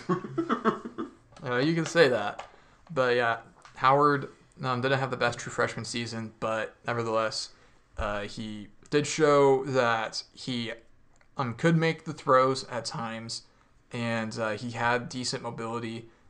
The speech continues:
Speaker 1: and, uh, he showed that he was really tough. And in a year like last year, sometimes that's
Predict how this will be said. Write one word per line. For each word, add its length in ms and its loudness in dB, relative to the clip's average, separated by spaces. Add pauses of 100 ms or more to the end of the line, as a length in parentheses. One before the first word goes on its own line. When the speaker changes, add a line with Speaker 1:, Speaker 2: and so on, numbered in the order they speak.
(220)
Speaker 1:
and, 560 0
uh, 180 4
he 120 2
showed 200 -4
that 80 -4
he 80 -4
was 140 -10
really 160 -10
tough. 360 -12 (440)
And 580 -6 (220)
in 320 2
a 120 -4
year 440 0
like 240 -6
last 340 -6
year, 360 -6 (440)
sometimes 560 -8
that's 320 -8